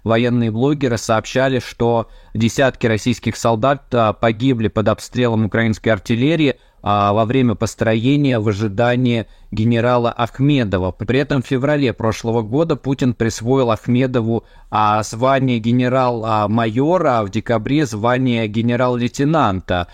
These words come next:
Официального подтверждения информации об отставке Ахмедова на момент записи подкаста пока не поступало, но Институт изучения войны, который ты, Алекс, цитировал, также, м, заявляет, что,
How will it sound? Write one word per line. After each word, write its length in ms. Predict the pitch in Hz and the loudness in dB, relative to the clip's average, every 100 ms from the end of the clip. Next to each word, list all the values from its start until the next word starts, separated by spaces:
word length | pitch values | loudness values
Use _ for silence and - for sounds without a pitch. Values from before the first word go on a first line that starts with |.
| - | -10
Официального 760 | 107 - 139 - 165 147 120 110 | -8 -4 -4 0 2 2 0 -2
подтверждения 1000 | - 107 120 123 107 120 131 117 107 104 | -4 -4 0 -2 0 0 2 2 2 -2
информации 720 | 110 107 - 123 127 117 - | -2 -2 0 2 2 0 0
об 100 | 107 | -2
отставке 640 | 113 - - 120 - 120 104 - - - | -2 -2 -2 -2 0 -4 -4 -8 -20 -6
Ахмедова 680 | 113 117 139 131 110 104 107 | -6 0 2 2 2 0 2
на 120 | 113 | 2
момент 400 | 120 127 123 104 | 2 0 0 0
записи 840 | 120 120 - - - 110 107 107 107 | 0 0 -2 -10 -2 0 0 0 -2
подкаста 880 | 113 - 127 113 - 120 113 110 - | -4 -2 -2 -2 -4 -2 0 0 -2
пока 260 | 107 120 | -4 -2
не 120 | 117 | -2
поступало, 680 | 110 123 - 151 - 202 196 | -4 -6 -6 -6 0 0 0
но 240 | 135 139 147 | -2 -2 -2
Институт 420 | 135 131 147 135 | -2 -4 -4 -4
изучения 540 | 131 120 - 139 127 | -2 -4 -2 0 0
войны, 340 | 117 120 135 175 | 0 0 0 0
который 560 | - 113 135 143 135 | -2 -4 -2 0 0
ты, 400 | 120 - 131 123 | -4 -4 -2 0
Алекс, 420 | 113 113 117 110 - | -2 -2 -2 -4 -8
цитировал, 680 | - 120 143 185 185 147 123 | -8 -6 0 0 2 0 0
также, 880 | 127 135 143 - 135 127 117 110 104 | 0 0 -2 -2 0 0 0 -2 -2
м, 300 | 104 107 101 | -2 0 0
заявляет, 600 | 113 113 104 120 139 131 | 0 0 2 2 0 -2
что, 580 | - - 120 127 127 | -8 -4 0 2 0